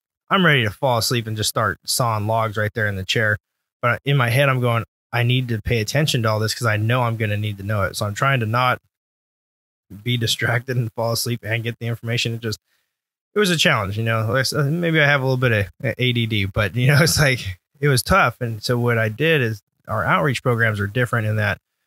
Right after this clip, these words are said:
we focus them on out-, outside events. You know, we're doing Operation Combat Pike.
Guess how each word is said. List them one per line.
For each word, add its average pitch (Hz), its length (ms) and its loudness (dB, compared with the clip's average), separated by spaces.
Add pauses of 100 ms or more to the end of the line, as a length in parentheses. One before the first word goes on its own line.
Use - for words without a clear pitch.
(220)
we 120 80 -2
focus 139 320 0
them 127 140 0
on 113 120 0
out-, 113 200 0 (160)
outside 117 380 0
events. 87 420 -8 (960)
You 110 80 -4
know, 107 120 -2
we're 110 120 0
doing 123 220 2
Operation 120 480 0
Combat 117 380 2
Pike. 113 280 0